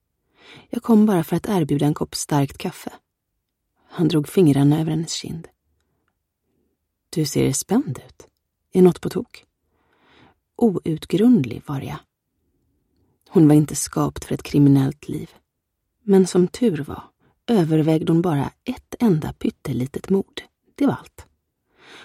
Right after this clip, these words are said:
Hon förväntades inte att njuta av det och hade inte för avsikt att göra det till en vana. Inget är på tok. Hon kunde inte ens ljuga utan att känna sig skyldig,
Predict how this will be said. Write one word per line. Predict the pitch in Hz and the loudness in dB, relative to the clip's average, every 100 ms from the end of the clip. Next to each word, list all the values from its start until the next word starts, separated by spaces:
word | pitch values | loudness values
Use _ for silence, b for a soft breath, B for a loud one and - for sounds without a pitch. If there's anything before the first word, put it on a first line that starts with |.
| b | b
Hon | - 226 | 6 6
förväntades | 269 196 165 - 175 180 | 6 2 2 2 0 2
inte | 214 - | 0 0
att | 135 | 2
njuta | 190 156 - 117 95 | 2 2 -4 -8 -8
av | - | -12
det | - _ _ _ - | -18 _ _ _ -4
och | |
hade | 175 190 | 2 6
inte | 190 - | 4 2
för | - | -6
avsikt | 226 143 - 190 - | -4 -4 -6 -8 -8
att | - | -6
göra | 170 135 | -4 -2
det | 143 | -4
till | 147 | -2
en | 135 143 | 0 0
vana. | 196 131 180 180 _ _ _ b b b b b b | 0 -4 -6 -8 _ _ _ b b b b b b
Inget | - 202 208 | 6 8 6
är | 262 | 2
på | 233 | -6
tok. | 226 240 - - _ _ _ _ _ _ _ _ _ - | -8 -10 -14 -20 _ _ _ _ _ _ _ _ _ -6
Hon | 160 | -4
kunde | - 156 170 | 0 0 0
inte | - | -4
ens | - - | -10 -8
ljuga | 165 202 - - | -4 -4 -4 -4
utan | 190 - 139 | -2 0 -2
att | |
känna | - 131 135 | 0 -2 -2
sig | 135 | -6
skyldig, | - - - 156 | -10 -12 -14 -18